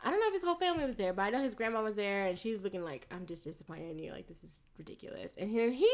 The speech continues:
starts to feel bad, and he was like, "Honestly, I'm just not gonna do it." And so he, like, quits,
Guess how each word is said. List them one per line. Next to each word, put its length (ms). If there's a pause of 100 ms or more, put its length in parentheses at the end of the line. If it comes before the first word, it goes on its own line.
starts 280
to 60
feel 160
bad, 320
and 100
he 160
was 180
like, 220
"Honestly, 640 (1120)
I'm 160
just 140
not 120
gonna 120
do 140
it." 200 (380)
And 200
so 440
he, 220
like, 180
quits, 540